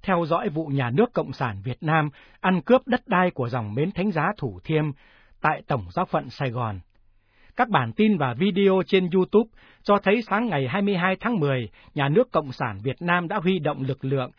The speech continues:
hơn năm mươi người đến đập phá cơ sở trường học của các nữ tu,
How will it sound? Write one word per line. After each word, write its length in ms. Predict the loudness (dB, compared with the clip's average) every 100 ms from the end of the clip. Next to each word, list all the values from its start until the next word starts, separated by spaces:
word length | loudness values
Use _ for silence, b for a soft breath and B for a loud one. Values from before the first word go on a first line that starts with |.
| b 0
hơn 260 | 2 2
năm 180 | 2 2
mươi 120 | 2
người 340 | 2 0 -4 -8 b b
đến 220 | -2 0
đập 120 | -2 -4
phá 260 | -2 -2 0
cơ 140 | -2
sở 260 | 0 -4 -6
trường 240 | -4 -2
học 160 | -2 -4
của 120 | -6 -10
các 220 | -6 -4
nữ 200 | -4 -2
tu, 220 | 0 0